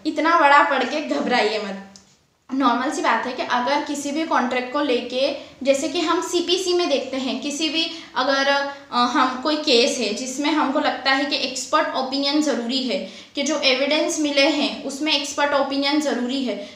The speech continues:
तो क्या करती है कोर्ट जो है experts को appoint करती है। वैसी ही बात है, कोई अलग बात नहीं लिखी, वही, वैसा ही लिखा है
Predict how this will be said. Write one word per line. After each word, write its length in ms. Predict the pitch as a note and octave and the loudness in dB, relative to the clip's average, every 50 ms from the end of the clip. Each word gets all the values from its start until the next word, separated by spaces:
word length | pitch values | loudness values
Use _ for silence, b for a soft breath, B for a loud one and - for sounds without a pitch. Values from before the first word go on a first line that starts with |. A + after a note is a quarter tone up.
| B - | B -10
तो 60 | - | -6
क्या 200 | F4 G4+ G#4 G#4 | 0 4 4 4
करती 260 | G#4 G4+ F#4+ - F#4 E4 | 4 4 0 0 -2 -2
है 80 | F4 | -4
कोर्ट 480 | F#4 - - C#4+ C4 C#4 C#4 C4+ - - | -4 -2 0 0 2 2 0 0 -4 -4
जो 100 | D#4+ E4+ | -4 -4
है 140 | E4+ F4+ - | -2 -2 -4
experts 540 | B3 A3+ - - - - A3+ A3 A3 - - | -4 -6 -8 -8 -4 -2 -2 0 -2 -2 -2
को 80 | D#4+ | 0
appoint 420 | D#4 D#4+ - F4 F#4 F#4 F#4 F4+ F4+ | 0 0 2 2 0 0 0 2 2
करती 200 | E4+ D#4 E4 D#4+ | 0 0 0 0
है। 60 | D#4 B B B B B - | -4 B B B B B -8
वैसी 380 | C4 D4 E4+ D#4+ F4 E4+ - G4+ | -2 2 2 2 2 4 6 6
ही 240 | G4+ F4+ F#4+ G#4 G#4+ | 8 10 10 10 10
बात 340 | G#4+ G#4+ - - - - - | 8 6 0 -4 -6 -10 -10
है, 100 | G#3+ G3+ | -12 -12
कोई 580 | - - - - - E4 F4 F#4 F#4+ G4 G4+ | -14 -16 -14 -8 -4 -2 0 2 2 2 4
अलग 400 | - D#4 D#4+ D4+ D4 D4 C#4 C4 | 6 6 6 6 6 4 4 4
बात 200 | C4+ B3+ B3+ - | 4 4 4 2
नहीं 220 | C4 B3 C4+ B3+ A#3+ | 0 0 -2 -2 -2
लिखी, 260 | A3 - - B3 B3 | -4 -4 -6 -6 -6
वही, 380 | B3 D4 D4+ D#4+ E4+ - - | -4 -2 -2 -2 -2 -4 -2
वैसा 280 | C#4+ C#4+ C4+ C4+ - D#4+ | -2 0 0 0 2 0
ही 120 | E4+ F4 | 0 0
लिखा 180 | E4 D4+ - B3+ | 0 -2 -2 -4
है 140 | - - | -4 -4